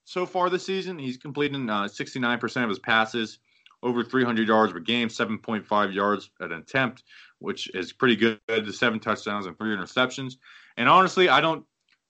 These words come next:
really, I don't really take much away from the Chicago game. That Chicago defense is so good. Um, really, what I paid attention to more so was the Dallas and Philly game because that Chicago defense will make any offense look bad. So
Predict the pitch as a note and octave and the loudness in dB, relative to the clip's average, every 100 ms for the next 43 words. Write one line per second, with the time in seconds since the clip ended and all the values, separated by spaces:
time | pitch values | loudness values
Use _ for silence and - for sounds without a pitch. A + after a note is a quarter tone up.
0 | _ C3+ G3+ G#3 F#3+ - D3+ G3+ F#3 F#3+ | _ 0 4 6 4 0 2 4 4 4
1 | E3+ - F3+ F3+ D#3+ C3+ C3+ C3+ B2 A#2+ | 4 0 -6 -2 -4 -2 -2 -2 -2 -4
2 | A2 A2 - - A2+ A2+ G#2+ A2+ A2 G#2+ | -6 -10 -14 -6 -4 -2 -4 -6 -6 -8
3 | F#2 - - C3 B2 B2 A2+ A2 G2+ F2 | -10 -10 -2 0 0 0 -4 -4 -10 -12
4 | - A#2 A2 G2+ G#2 G2 _ _ _ - | -10 -4 -4 -2 -6 -6 _ _ _ -12
5 | F2 F#2 A#2+ A#2+ G2+ F#2+ F#2 A2 G#2 A2 | -10 -2 0 0 0 -2 -2 -4 -4 -6
6 | G2+ G2+ - - A#2 G2 G2 F#2 F#2+ F2 | -8 -12 -16 -10 -6 -4 -4 -4 -2 -2
7 | D#2+ E2 E2+ F2 E2+ F#2 E2 E2+ D#2 - | -4 -4 -2 -2 -2 -8 -10 -8 -8 -10
8 | - E2+ E2 E2 F2+ - G2 F#2+ F#2 F2+ | -16 -16 -12 -6 -4 -4 -2 0 0 -2
9 | F2+ F2 F2 - F2+ F#2 _ _ _ _ | -4 -6 -10 -8 -8 -8 _ _ _ _
10 | _ - D#3+ B2 F#2 - F2 F2 - D#2+ | _ -4 2 4 4 2 -4 -6 -4 -4
11 | D#2 - F#2+ | -4 -4 -4